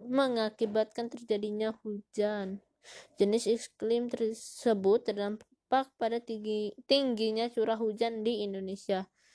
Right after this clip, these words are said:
Curah hujan di Indonesia bervariasi antar wilayah, tetapi umumnya sekitar dua ribu lima ratus milimeter per tahun. Kondisi curah hujan yang besar ditunjang dengan penyinaran matahari yang cukup membuat Indonesia sangat cocok untuk kegiatan pertanian,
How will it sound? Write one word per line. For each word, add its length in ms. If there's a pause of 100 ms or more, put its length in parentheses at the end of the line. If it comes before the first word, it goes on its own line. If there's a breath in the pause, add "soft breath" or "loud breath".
(320 soft breath)
Curah 160
hujan 320
di 160
Indonesia 400
bervariasi 800
antar 320
wilayah, 480
tetapi 400
umumnya 480
sekitar 400
dua 240
ribu 400
lima 240
ratus 400
milimeter 560
per 160
tahun. 480 (320 loud breath)
Kondisi 400
curah 320
hujan 320
yang 160 (240)
besar 400
ditunjang 480
dengan 240
penyinaran 640
matahari 560
yang 80
cukup 480
membuat 400
Indonesia 560
sangat 320
cocok 160
untuk 320
kegiatan 400
pertanian, 560